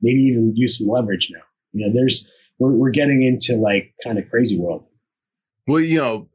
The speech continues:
Speaker 2: CalPERS already said that they were gonna use leverage. And when, when you were talking about their bond portfolio and how it's, it's, their returns aren't happening, it made me think of, you know, what Rosenberg is saying, instead of,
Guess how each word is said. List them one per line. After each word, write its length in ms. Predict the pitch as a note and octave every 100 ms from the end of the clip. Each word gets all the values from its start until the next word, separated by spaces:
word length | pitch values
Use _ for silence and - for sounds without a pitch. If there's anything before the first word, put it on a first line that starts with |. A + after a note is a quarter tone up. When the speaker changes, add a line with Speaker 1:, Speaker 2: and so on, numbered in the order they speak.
| -
Speaker 2:
CalPERS 480 | B2 C#3 C3 B2+ A#2+
already 200 | A#2 G#2
said 300 | - B2+ A#2
that 140 | G2
they 100 | G#2+
were 260 | G#2 A#2 D3
gonna 180 | B2+
use 280 | F#2+ F#2 E2+
leverage. 460 | F#2+ D2+ E2 E2 - - -
And 220 | D#3 D#3
when, 420 | E3 D3+ D3 C#3+
when 160 | C3 D3+
you 60 |
were 80 | F#3
talking 240 | F3+ D#3 C3+
about 160 | A#2
their 100 | A#2
bond 460 | G#2+ A#2 B2 C3 A#2+
portfolio 640 | B2 A2+ - A#2 A2+ G#2
and 120 | F2+ F#2
how 260 | A2 G2+
it's, 260 | - G#2 -
it's, 180 | - A2 - -
their 640 | A2 G#2 - A2 A#2+ A#2+
returns 480 | A#2 A2 B2 A2 G#2
aren't 320 | G#2+ A2+ -
happening, 600 | - A2 A2 - F2+ F2+ - -
it 120 | A#2+
made 180 | B2 C#3+
me 140 | C#3 B2
think 320 | C3 A#2+ A#2
of, 420 | G#2+ G#2+ G#2+ F#2+
you 140 | A2+ A2
know, 140 | G2+
what 240 | G2+ A#2+ A#2+
Rosenberg 600 | A2+ C3 C#3+ C3 A2+ A2
is 120 | G2+
saying, 220 | G#2+ G2
instead 460 | G2 - - A2+ A2
of, 480 | - G2+ G2 F#2+